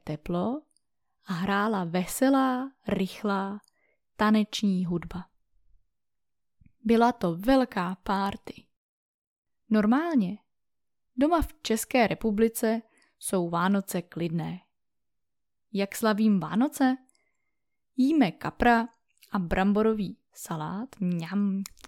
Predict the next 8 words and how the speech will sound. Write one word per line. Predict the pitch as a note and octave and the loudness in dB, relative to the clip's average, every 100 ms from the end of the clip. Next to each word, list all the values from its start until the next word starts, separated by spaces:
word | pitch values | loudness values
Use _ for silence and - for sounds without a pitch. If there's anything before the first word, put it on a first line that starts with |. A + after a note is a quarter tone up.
| _ - - _ _ _ _ _ _ _ _ _ - | _ -16 -16 _ _ _ _ _ _ _ _ _ 0
Pijeme | B3+ C4 A#3 F3 | 4 6 6 4
víno | E3+ G3 F3+ F3+ D#3+ F#3+ C4+ - _ _ _ - | -2 -2 0 0 2 0 -2 -6 _ _ _ 4
nebo | C4+ G#3 E3 | 4 6 4
lokální | E3+ G3+ - A#3 G#3+ G#3 G3 F#3+ F3+ | 4 2 2 2 2 2 2 0 -4
pivo. | - F3 F3 F3 _ _ _ _ _ _ _ _ _ _ - | -4 -4 -4 -10 _ _ _ _ _ _ _ _ _ _ -8
Na | F3+ | -2
konci | A3 D4 - | 2 4 4
večeře | C#4+ G#3 - F#3+ F#3 D#3+ G3+ | 2 2 0 -2 0 -2 -4